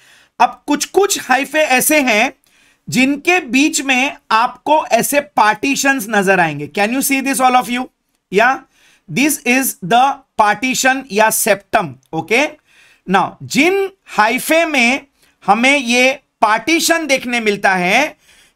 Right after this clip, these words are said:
इन हाइफे को हम कहते हैं septate hyphae, because these partition are called as septa।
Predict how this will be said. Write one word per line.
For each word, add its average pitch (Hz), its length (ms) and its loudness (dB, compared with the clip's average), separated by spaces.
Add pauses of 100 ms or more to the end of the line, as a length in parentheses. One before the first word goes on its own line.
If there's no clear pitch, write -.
इन 330 240 2
हाइफे 233 520 0
को 254 220 0
हम 233 280 0
कहते 202 400 0
हैं 240 500 0 (440)
septate 254 920 0
hyphae, 196 500 -2 (460)
because 226 300 0
these 285 220 0
partition 254 640 -2
are 220 140 2 (120)
called 196 220 2
as 269 240 0 (100)
septa। 233 480 0